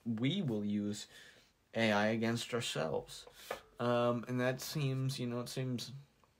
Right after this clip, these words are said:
that, that the greatest evil in the world is, is mankind itself. And, you know, there's one scary thing. A I is an, pursuing an exponential growth upwards, and it's,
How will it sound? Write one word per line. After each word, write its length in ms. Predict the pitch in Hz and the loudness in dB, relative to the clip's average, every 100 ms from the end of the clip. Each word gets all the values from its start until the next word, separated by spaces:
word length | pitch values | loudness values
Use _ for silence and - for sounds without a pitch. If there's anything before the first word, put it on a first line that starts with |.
| _ - 120 | _ -10 -6
that, 120 | 123 110 | -4 0
that 160 | 120 | 0
the 60 | 117 | 0
greatest 460 | 110 131 127 120 | 2 4 4 2
evil 340 | 113 107 104 104 - - - _ - | 0 0 -2 -6 -18 -20 -20 _ -4
in 80 | |
the 80 | 110 | -2
world 340 | 107 101 95 98 | 0 0 0 -4
is, 100 | - _ | -14 _
is 160 | 98 95 | -8 -4
mankind 640 | 104 95 92 101 87 71 | -2 -2 -4 -4 -4 -6
itself. 360 | 69 - - - _ _ _ _ _ _ _ _ _ _ - _ - - _ - - _ _ _ _ - - _ _ _ _ _ _ - - - - - - _ _ | -10 -10 -12 -12 _ _ _ _ _ _ _ _ _ _ -20 _ -20 -20 _ -20 -20 _ _ _ _ -20 -20 _ _ _ _ _ _ -18 -16 -16 -18 -20 -20 _ _
And, 1040 | - - - - - - _ _ - 104 110 | 0 0 -6 -12 -20 -20 _ _ -10 -2 0
you 80 | |
know, 220 | 117 139 139 - - - _ _ - - _ - | 2 2 0 -4 -20 -20 _ _ -20 -20 _ -4
there's 160 | 151 | -2
one 160 | 156 139 | 2 0
scary 320 | 139 156 143 | 4 6 6
thing. 300 | 139 160 131 | 4 0 2
A 180 | 127 131 | 2 2
I 200 | 131 139 | 2 2
is 160 | 139 | 2
an, 220 | 107 104 104 _ _ _ - | 0 -4 -6 _ _ _ -8
pursuing 440 | 123 - 127 120 | -6 -4 -4 -2
an 100 | 113 | -2
exponential 680 | 120 135 - 135 131 135 127 | -4 -6 -2 0 0 0 0
growth 340 | 113 127 131 131 | 4 4 4 0
upwards, 520 | 127 127 127 127 117 | -2 -2 -2 -2 -4
and 100 | 104 | -8
it's, 240 | 98 - | -8 -16